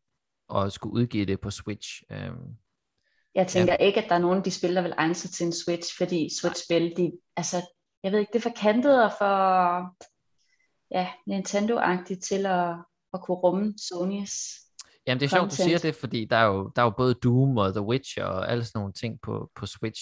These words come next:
Speaker 1: men, men jeg kan godt følge dig i, at, at det føles lidt unaturligt at se en, et Sony-spil på en, på en Nintendo-platform.
Speaker 2: Ja.
Speaker 1: Men, øh, ja. Ja, jeg kan godt følge dig.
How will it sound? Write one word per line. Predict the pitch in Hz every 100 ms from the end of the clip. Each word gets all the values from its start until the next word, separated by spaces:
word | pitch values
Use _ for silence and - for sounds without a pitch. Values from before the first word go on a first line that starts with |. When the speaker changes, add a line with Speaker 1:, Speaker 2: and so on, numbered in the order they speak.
| -
Speaker 1:
men, | 104 104
men | 110 107
jeg | 113
kan | 113
godt | 135
følge | - 139 147
dig | 165 110
i, | 113 107 98
at, | 92 - - _ _ _ _ _ _ _ _ _ -
at | 107 -
det | 104
føles | 131 123 123
lidt | 117 -
unaturligt | 131 135 - 113 101 95
at | 95 -
se | 120
en, | 110 101 95 -
et | 110
Sony-spil | - 113 107 113 - 107 104
på | 107
en, | 98 98 98 -
på | 104 98 95
en | - 98
Nintendo-platform. | 92 - 101 104 - 101 95 - 101 - - 190
Speaker 2:
Ja. | 165 -
Speaker 1:
Men, | 104 98
øh, | 92 98 110 - _ _ _ _ _ 110
ja. | 98 92 - _ _ _ _ _ _ _ _ _ _ -
Ja, | 107 101
jeg | - 107
kan | 120
godt | 139
følge | - 139
dig. | 127